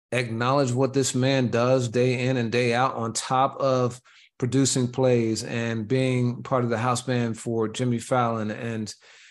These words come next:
you know, um, teaching classes and all the things that he does, for him to still be rapping at this level and be getting even better at it and at, at this pace, I think that, again, he should be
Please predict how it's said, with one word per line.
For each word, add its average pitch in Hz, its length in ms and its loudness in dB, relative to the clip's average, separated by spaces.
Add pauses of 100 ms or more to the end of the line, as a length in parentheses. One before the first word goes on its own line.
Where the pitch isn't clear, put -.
(220)
you 123 80 0
know, 120 240 2 (200)
um, 120 480 0
teaching 147 400 2
classes 123 720 0
and 113 460 -8
all 135 200 0
the 127 80 -2
things 127 300 0
that 113 100 -4
he 113 140 -6
does, 120 520 0 (460)
for 123 120 0
him 143 220 2
to 139 120 -2
still 135 260 0
be 123 140 2
rapping 127 680 0
at 117 280 -6
this 127 240 0
level 135 400 2
and 110 340 -6
be 120 100 -4
getting 117 380 -2
even 107 360 -6
better 113 340 0
at 139 100 0
it 151 160 -4
and 110 380 -8 (120)
at, 113 200 -6 (340)
at 110 240 -8
this 123 220 0
pace, - 640 -2 (920)
I 131 120 2
think 135 320 0
that, 120 340 2 (300)
again, 123 320 0
he 123 180 0
should 123 440 0
be 120 500 0